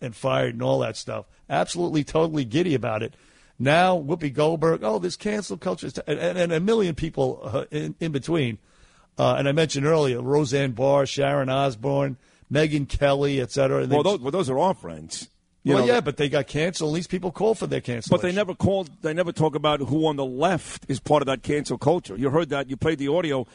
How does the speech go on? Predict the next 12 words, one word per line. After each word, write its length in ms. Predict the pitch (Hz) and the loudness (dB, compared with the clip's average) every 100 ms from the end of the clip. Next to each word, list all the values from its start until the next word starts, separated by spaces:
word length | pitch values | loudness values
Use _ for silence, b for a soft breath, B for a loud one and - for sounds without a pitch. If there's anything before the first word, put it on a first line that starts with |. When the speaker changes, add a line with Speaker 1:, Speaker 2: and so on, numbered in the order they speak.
| b | b
Speaker 2:
Well, 220 | 226 269 170 | 2 2 4
enough 180 | 202 | 0
of 80 | 190 | 0
this 140 | 160 - | -10 -4
cancel 340 | 185 185 156 | -4 -4 -6
culture. 400 | - 220 - 143 | 0 0 0 -2
Who 240 | - 247 | 0 0
got 240 | - 254 - | 0 -2 -4
canceled 680 | - 208 233 - 110 120 - b b - | -6 0 0 -2 -6 -8 -10 b b 0
on 180 | 165 | 0
the 80 | 151 | 0
left 480 | 131 160 170 - - | -2 0 0 -2 -14